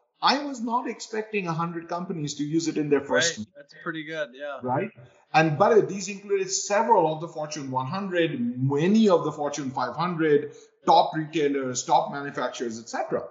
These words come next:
Speaker 1: Now, what is changing, though, is if you think about what analytics did, is we had to go from a business question that the business user had in their mind, like, "How do I sell to young people?" And somehow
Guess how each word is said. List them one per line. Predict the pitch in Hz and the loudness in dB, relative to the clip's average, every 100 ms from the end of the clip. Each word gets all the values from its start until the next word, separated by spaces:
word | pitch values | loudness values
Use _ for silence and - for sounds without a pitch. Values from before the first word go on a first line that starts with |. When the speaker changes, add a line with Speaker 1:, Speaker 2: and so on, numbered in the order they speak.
| - _ _ _ | -16 _ _ _
Speaker 1:
Now, | 190 - - | 2 2 2
what | 151 220 254 - | 6 6 6 -2
is | 233 254 | -2 -2
changing, | - 165 160 147 131 110 | -4 -4 -4 -2 0 0
though, | 101 110 - - | 0 -4 -8 -2
is | 127 123 123 | 0 0 -4
if | 139 | -2
you | 180 | 2
think | 220 240 | 4 6
about | 180 127 | 4 4
what | 143 143 | 0 -2
analytics | 131 151 143 123 - | -2 -4 -2 -4 -4
did, | 101 82 - - | -12 -16 -18 -8
is | 127 123 113 - _ _ | -4 -4 -6 -10 _ _
we | 110 190 | 2 6
had | 247 240 | 6 4
to | 196 | -2
go | 143 151 | -2 0
from | 165 151 | 2 2
a | 117 | 0
business | 95 147 156 226 269 - | 0 0 2 0 -2 0
question | 143 98 - 131 | 2 2 0 -2
that | 123 | 0
the | 117 | -2
business | 117 127 143 - | -2 -2 -4 0
user | 135 127 120 | 0 2 0
had | 117 | 0
in | 117 | -2
their | 117 | -2
mind, | 104 101 98 | -4 -4 -8
like, | - | -2
"How | 147 160 | 4 6
do | 175 | 6
I | 143 | 4
sell | - 127 | 2 -2
to | 131 | -2
young | 113 117 117 | -2 -2 -4
people?" | 107 92 - - _ _ _ _ _ | -8 -12 -16 -18 _ _ _ _ _
And | 147 151 | 2 4
somehow | - 185 254 277 240 160 143 143 | 6 6 6 6 6 6 4 -2